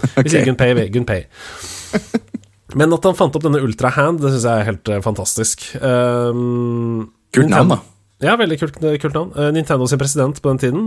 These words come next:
Speaker 1: Hiroshi Yamauchi, han var så imponert over Ultra Hand at han bestemte seg for å gi Gunpei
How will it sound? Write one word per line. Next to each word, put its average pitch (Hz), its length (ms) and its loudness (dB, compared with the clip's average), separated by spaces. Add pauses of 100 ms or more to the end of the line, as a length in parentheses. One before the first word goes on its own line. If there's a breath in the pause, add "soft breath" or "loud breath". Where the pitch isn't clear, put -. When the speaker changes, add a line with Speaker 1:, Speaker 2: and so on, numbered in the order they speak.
(120)
Speaker 1:
Hiroshi 131 560 0
Yamauchi, 123 560 0 (340)
han 160 460 -2
var 113 280 2
så 117 300 -2
imponert 120 400 -2
over 123 160 -4
Ultra 104 380 -4
Hand 170 320 -4 (680 soft breath)
at - 100 -6
han 135 120 2
bestemte 135 340 0
seg 123 140 2
for 143 100 0
å - 20 -2
gi 110 240 0
Gunpei 131 600 0